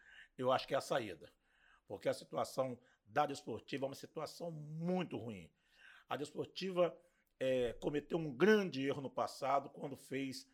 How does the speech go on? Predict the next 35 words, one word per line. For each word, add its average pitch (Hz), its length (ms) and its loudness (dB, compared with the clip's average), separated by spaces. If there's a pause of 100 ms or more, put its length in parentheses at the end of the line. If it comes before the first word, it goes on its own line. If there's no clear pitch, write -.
(320)
a 117 100 -2
parceria 127 580 -2
com, 123 340 -6
com 120 180 0
a 123 80 2
empresa. 131 600 -2 (460)
É, 120 220 0
a 120 160 4
empresa 123 400 -2
faliu 139 580 2
e 208 380 -2
o 185 100 2
contrato 185 520 2
não 170 120 -4
foi - 160 -2
cumprido 208 540 -6
e, 302 200 -8
e 359 40 0
acabou 202 540 0
deixando 196 420 0
uma, 220 220 -2 (200)
a, - 160 4
se - 160 4
a 185 60 12
dívida 170 480 4 (180)
era, 160 360 4
era 147 200 8
X, 220 460 0
a 151 80 2
dívida 180 260 4
ficou 196 920 2
ainda 190 240 4
maior. 175 420 8 (680)
E 254 160 0
aí 233 520 2